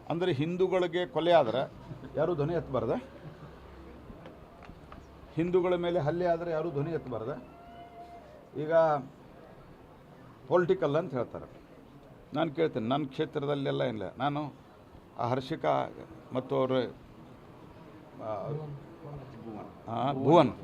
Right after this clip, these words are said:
Speaker 1: ಭುವನ್ಗೆ ನಾನು ಯಾಕೆ ಸಿಂಪತಿ ವ್ಯಕ್ತಪಡೋದು? ನನ್ನ ಕ್ಷೇತ್ರದಲ್ಲಿ ಏನು ಓಟ್ ಬೀಳಲ್ಲ, ಏನಿಲ್ಲ. Why I should do that? ಅಂದ್ರೆ ನಿಮ್ಮ ಪ್ರಕಾರ ಮುಸಲ್ಮಾನರಿಗಾದ್ರೆ ಅಷ್ಟೇ ನಾವು ಧ್ವನಿ ಎತ್ತಬೇಕಾ ನಿಮ್ಮಂಗೆ?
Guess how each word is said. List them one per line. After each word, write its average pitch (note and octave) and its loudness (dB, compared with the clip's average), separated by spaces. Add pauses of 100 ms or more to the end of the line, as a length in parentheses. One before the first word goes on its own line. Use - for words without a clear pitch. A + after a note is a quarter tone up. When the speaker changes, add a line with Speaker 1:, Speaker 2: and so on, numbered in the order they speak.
(680)
Speaker 1:
ಭುವನ್ಗೆ D#3+ -2
ನಾನು D#3 -4
ಯಾಕೆ D3 -8
ಸಿಂಪತಿ D3+ -8
ವ್ಯಕ್ತಪಡೋದು? D#3 -6
ನನ್ನ C#3+ -4
ಕ್ಷೇತ್ರದಲ್ಲಿ D3+ -8
ಏನು D3 -6
ಓಟ್ C#3+ -6
ಬೀಳಲ್ಲ, D3 -6
ಏನಿಲ್ಲ. C#3 -6 (1700)
Why D#3+ 4
I F3+ 4
should D#3 0
do E3 4
that? E3 2 (960)
ಅಂದ್ರೆ G3 4 (1300)
ನಿಮ್ಮ F3 2
ಪ್ರಕಾರ F#3 6
ಮುಸಲ್ಮಾನರಿಗಾದ್ರೆ F3+ 4
ಅಷ್ಟೇ G3+ 0
ನಾವು D#3 2 (680)
ಧ್ವನಿ C#3 4
ಎತ್ತಬೇಕಾ A2 -2
ನಿಮ್ಮಂಗೆ? A2 -2